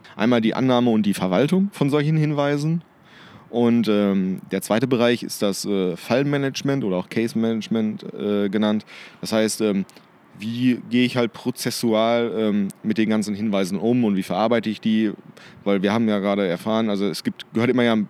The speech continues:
Personenkreis dazu, äh, welcher diese Entscheidungen halt dann auch, äh, letztlich trifft und das bewerten muss oder irgendwelche Experten, die zu Rate gezogen werden.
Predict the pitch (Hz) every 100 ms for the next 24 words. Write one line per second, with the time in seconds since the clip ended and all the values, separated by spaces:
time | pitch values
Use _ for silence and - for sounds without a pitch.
0 | _ - 101 123 147 - 127 113 104 -
1 | 156 190 175 123 120 110 117 117 113 107
2 | 98 101 113 110 104 101 101 92 85 95
3 | - 104 98 98 - 95 - - _ _
4 | - 127 131 - 98 90 98 95 110 110
5 | 117 110 113 - - - - - 104 101
6 | 98 98 98 - 123 120 123 - 110 113
7 | 113 - 113 110 110 107 107